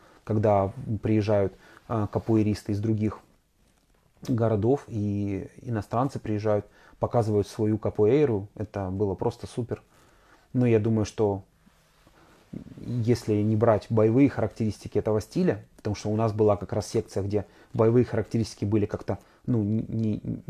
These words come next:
ну, не так применялись, то есть у нас спаррингов не было, а была просто физическая очень крутая подготовка, где ребёнок там и на шпагат научился садиться, и владеть своим телом, и колесо крутить, и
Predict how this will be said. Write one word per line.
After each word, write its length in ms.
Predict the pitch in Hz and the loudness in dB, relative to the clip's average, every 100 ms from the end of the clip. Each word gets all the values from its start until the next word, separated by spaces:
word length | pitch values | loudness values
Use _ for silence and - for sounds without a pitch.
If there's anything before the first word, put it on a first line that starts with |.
| 107 - | -12 -10
ну, 240 | - 120 | -8 -4
не 340 | 98 104 113 117 | -2 -2 -2 2
так 200 | 180 180 | 2 2
применялись, 420 | 120 110 110 90 | 0 0 0 -2
то 100 | - | -8
есть 120 | 95 | -10
у 40 | 110 | -8
нас 80 | - | -4
спаррингов 500 | - 123 107 107 147 | 4 4 6 2 4
не 120 | 247 | 4
было, 280 | 208 117 - - - - - | 4 2 0 -18 -20 -20 0
а 220 | 113 110 | 2 4
была 260 | 104 147 165 | 4 4 4
просто 280 | 120 - | 2 -2
физическая 520 | 110 107 135 - - 113 | -6 -4 -4 -6 -2 0
очень 260 | 120 120 | 0 -2
крутая 340 | 113 113 107 101 | -4 -2 0 0
подготовка, 680 | 104 110 110 175 180 107 - _ _ _ _ | 0 0 4 2 2 -6 -8 _ _ _ _
где 600 | - 104 101 110 117 113 | -6 -2 0 2 4 4
ребёнок 420 | 107 107 113 143 - | 2 0 0 -2 -2
там 220 | 98 98 | -4 -4
и 40 | |
на 100 | 98 | -4
шпагат 420 | 98 - 104 175 175 | -6 -4 2 2 2
научился 400 | 131 - 120 - | -4 -4 -10 -6
садиться, 500 | 113 107 120 - 98 | -6 -4 -6 -6 -6
и 280 | 92 95 104 _ - _ - | -4 -8 -10 _ -20 _ -8
владеть 480 | 110 113 107 107 | -2 2 2 2
своим 260 | - 101 95 | -2 -4 -4
телом, 360 | - 160 127 104 | 2 4 4 2
и 20 | |
колесо 400 | 101 98 - 160 | -2 -4 0 -2
крутить, 460 | 120 107 - 95 | 0 -4 -4 -8
и 240 | - 90 | -8 -8